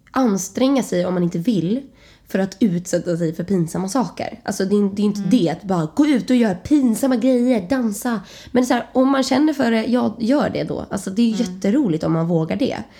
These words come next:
Speaker 1: Eh, men framförallt så tänker jag att den här veckan, jag ska försöka att inte se allting som så extremt pinsamt. Alltså, lägga någon värdering i,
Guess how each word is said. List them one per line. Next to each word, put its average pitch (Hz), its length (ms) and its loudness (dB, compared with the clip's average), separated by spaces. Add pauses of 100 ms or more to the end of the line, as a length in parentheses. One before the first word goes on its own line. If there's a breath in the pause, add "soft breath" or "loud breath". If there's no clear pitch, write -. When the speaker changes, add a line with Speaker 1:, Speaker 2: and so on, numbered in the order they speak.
(420 loud breath)
Speaker 1:
Eh, 180 320 0
men 240 260 2 (440 soft breath)
framförallt 240 640 0
så 233 80 -2
tänker 202 320 -2
jag 165 100 2
att 165 200 -8
den 220 100 2
här 254 120 2
veckan, 220 360 0
jag 208 140 0
ska 226 140 -4
försöka 226 360 -2
att 214 80 -2
inte 202 280 0
se 226 460 0
allting 165 500 -2
som 160 300 -2
så 170 120 -6
extremt 170 520 -4
pinsamt. - 640 -2
Alltså, 202 160 -2
lägga 220 300 2
någon 208 140 0
värdering 208 540 2
i, 170 140 -2